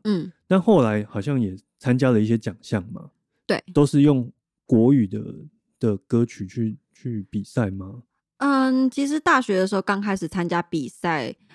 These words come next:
Speaker 1: 我是去参加就是那种其他像什么，
Speaker 2: 嗯。
Speaker 1: 呃，世-，世新新选奖啊，或是北科大次选奖啊，还有，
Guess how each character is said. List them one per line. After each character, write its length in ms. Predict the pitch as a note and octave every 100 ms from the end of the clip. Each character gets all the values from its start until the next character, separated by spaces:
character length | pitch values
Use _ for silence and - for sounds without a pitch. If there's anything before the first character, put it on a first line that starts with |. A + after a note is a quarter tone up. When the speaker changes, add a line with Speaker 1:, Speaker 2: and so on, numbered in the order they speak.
| - -
Speaker 1:
我 200 | F3 E3+
是 200 | A3+ G#3+
去 140 | G#3
参 200 | G3 F#3
加 140 | F3+
就 200 | F3 F#3
是 140 | F3 F3
那 120 | F3+
种 180 | D#3 D#3
其 160 | -
他 160 | E3 F3
像 160 | F3+ E3+
什 140 | A2
么， 100 | G2 -
Speaker 2:
嗯。 120 | D3+
Speaker 1:
呃， 80 | D3+
世-， 220 | - - _
世 220 | - C4+
新 160 | B3 B3+
新 180 | C4+ C4+
选 180 | G#3+ G#3+
奖 240 | G3+ D#3+
啊， 400 | D#3+ E3 E3+ E3+
或 140 | F3
是 300 | G#3 A#3 G#3+
北 120 | F#3+ E3
科 160 | G#3
大 200 | A#3 G#3+
次 240 | - C4+ A3
选 260 | F#3 F3
奖 300 | F#3 F3+ D#3
啊， 260 | D#3 D#3+ D#3+
还 160 | F#3
有， 160 | G3+ G3